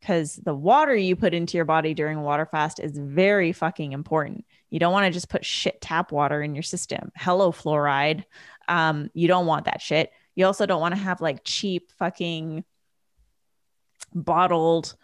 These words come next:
water that's not really spring water, that's really just dead water. You wanna try and get some living water into your system. So spring water is, is the best. Um, so if you can find that,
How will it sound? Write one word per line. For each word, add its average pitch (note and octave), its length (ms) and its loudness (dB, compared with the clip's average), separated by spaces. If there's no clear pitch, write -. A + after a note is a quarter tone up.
water D#3+ 880 0
that's E3+ 240 -4
not E3 360 4
really E3+ 460 2
spring F3 420 -2
water, D#3+ 280 2
that's D3+ 280 -4
really E3+ 240 -2
just D3+ 340 -8
dead E3+ 260 2
water. C#3 320 -4
You D3+ 180 -4
wanna G3 200 0
try A3 220 -4
and G3 100 0
get E3+ 160 -4
some E3 160 -4
living D3+ 360 -4
water E3 300 -2
into F3 280 -4
your F#3 60 -4
system. F#3+ 420 -6
So F3 120 -12
spring D#3+ 360 -6
water D#3+ 280 -2
is, D#3 300 -6
is E3 200 -8
the C#3 180 -14
best. D#3 540 -6
Um, E3 160 -4
so D#3+ 120 -8
if - 120 -12
you E3 60 -6
can D#3 100 -8
find E3 380 -2
that, D#3+ 380 -2